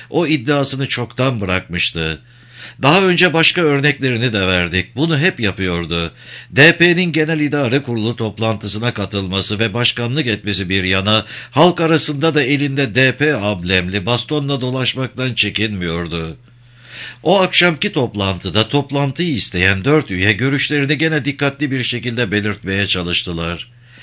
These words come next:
En somut konuşan Sıtkı Yırcalı oldu. C H P'ye karşı alınan tedbirlerin çok sert ve gereksiz olduğunu söyledi. İsmet Paşa'nın ihtilal çıkaracağına inanmadığını ifade etti.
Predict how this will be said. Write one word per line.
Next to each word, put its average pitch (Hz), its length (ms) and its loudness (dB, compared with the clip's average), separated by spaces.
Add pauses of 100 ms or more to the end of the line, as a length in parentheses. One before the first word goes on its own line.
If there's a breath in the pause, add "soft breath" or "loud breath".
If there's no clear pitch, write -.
(320 loud breath)
En 208 200 8
somut 196 400 2
konuşan 110 460 0
Sıtkı - 360 -2
Yırcalı 120 540 2
oldu. 87 520 -2 (680 loud breath)
C 127 180 4
H 180 160 4
P'ye 175 260 6
karşı 160 400 2
alınan 120 380 0
tedbirlerin 98 680 0
çok 160 300 -2
sert 147 280 2
ve 147 80 2
gereksiz 123 540 0
olduğunu 98 440 -2
söyledi. 85 640 -2 (380 loud breath)
İsmet 147 460 2
Paşa'nın 110 440 2
ihtilal 143 540 0
çıkaracağına 139 720 0
inanmadığını 110 760 0
ifade 90 560 0
etti. 85 440 -4